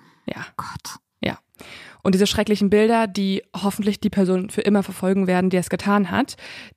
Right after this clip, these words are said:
Speaker 1: die lassen jetzt sogar auch die sonst eigentlich sehr hart gesottenen Polizisten erschaudern. Die Nachricht von dem Fund verbreitet sich jetzt rasend schnell und schon nach kurzer Zeit belagern Übertragungswagen den Tatort und bald weiß die ganze Stadt von der Kühlbox und von dem grausamen Inhalt.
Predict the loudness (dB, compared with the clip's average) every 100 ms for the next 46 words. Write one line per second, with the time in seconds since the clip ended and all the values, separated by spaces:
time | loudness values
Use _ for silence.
0 | 0 2 4 2 2 -2 0 0 0 0
1 | 0 4 2 2 0 2 4 2 0 0
2 | 0 2 0 0 -2 0 0 -2 -2 -2
3 | -2 0 0 0 -2 -4 0 0 0 -6
4 | -6 -10 -8 -8 -8 -10 -12 -14 _ -20
5 | -20 -20 -18 -2 4 4 2 -2 2 2
6 | 2 2 2 0 0 -2 -2 -2 -2 -4
7 | -6 -6 0 2 2 2 0 0 2 2
8 | 0 -4 -20 -10 -4 -2 -2 0 0 0
9 | -6 -6 -2 0 0 0 2 2 2 0
10 | -2 -6 _ -2 -2 0 2 4 4 0
11 | 0 0 2 2 2 -2 0 2 2 0
12 | 0 2 0 0 2 4 4 2 0 -2
13 | 0 0 0 0 -2 -2 0 0 0 -2
14 | 0 0 -2 -8 -6 -4 -4 -4 -4 -2
15 | -2 -4 -4 -4 -8 -12 -16 -20